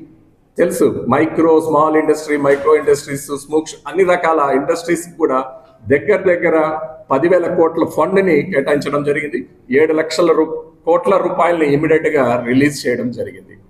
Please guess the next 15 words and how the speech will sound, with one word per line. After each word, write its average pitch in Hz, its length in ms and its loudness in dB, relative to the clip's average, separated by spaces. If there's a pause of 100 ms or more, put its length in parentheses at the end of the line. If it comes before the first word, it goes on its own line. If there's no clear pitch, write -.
(440)
ఆంధ్రప్రదేశ్ 208 600 2
రాష్ట్రాన్ని 180 380 2
విషయానికి 170 420 0
వస్తే, 156 600 0 (200)
కోస్టల్ 190 460 2
బెల్ట్ 135 280 -2 (800)
మనకు 151 220 0
తెలుసు, 180 260 2
ఒడిశా, 175 840 2 (340)
తమిళనాడు, 165 840 2 (340)
ఆంధ్రప్రదేశ్, 160 800 2 (340)
కేరళ, 143 520 0 (200)
ఇవన్నీ 165 500 2
తీర 180 300 2
ప్రాంతాలు. 127 560 0